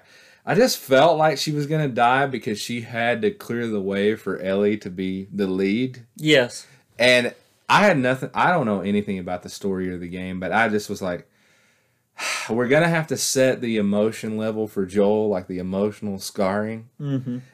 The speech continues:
Speaker 1: And I said, "Well, we're gonna have to make way for Ellie, and Ellie can't be the young female lead with, with
Speaker 2: Yeah.
Speaker 1: her." So I knew something was gonna happen, but at the same time, I tell you what, they did a phenomenal job, and it was very emotional.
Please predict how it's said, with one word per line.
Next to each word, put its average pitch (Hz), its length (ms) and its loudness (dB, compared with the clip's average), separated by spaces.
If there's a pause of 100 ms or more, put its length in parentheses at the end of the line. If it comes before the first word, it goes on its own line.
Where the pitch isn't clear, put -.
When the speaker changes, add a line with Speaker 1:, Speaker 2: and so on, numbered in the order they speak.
Speaker 1:
And 101 160 0
I 101 80 4
said, 101 260 0
"Well, 147 280 2
we're 123 120 0
gonna 123 200 -2
have 165 140 -6
to 110 80 -6
make 107 260 0
way 107 180 0
for 92 160 -6
Ellie, 110 380 0
and 92 100 -4
Ellie 117 280 0
can't 98 320 -2
be 101 140 0
the 92 140 -6
young 101 440 -2
female 98 460 -2
lead 101 320 0
with, 85 400 -6 (520)
with 98 200 -2
Speaker 2:
Yeah. - 140 4
Speaker 1:
her." 101 300 -2 (560)
So 104 340 4
I 123 220 4
knew 180 520 2
something 170 300 -2
was 170 120 0
gonna 170 180 0
happen, 165 400 0
but 123 100 4
at 113 160 2
the 113 100 -2
same 139 440 0
time, 120 420 -2
I 113 180 -4
tell 104 160 -2
you 95 120 0
what, 90 300 -4 (500)
they 131 180 6
did 117 160 4
a 101 60 2
phenomenal 104 720 -2
job, 98 480 0
and 92 160 -6
it 101 140 2
was 92 400 -6
very 110 420 2
emotional. 101 800 -4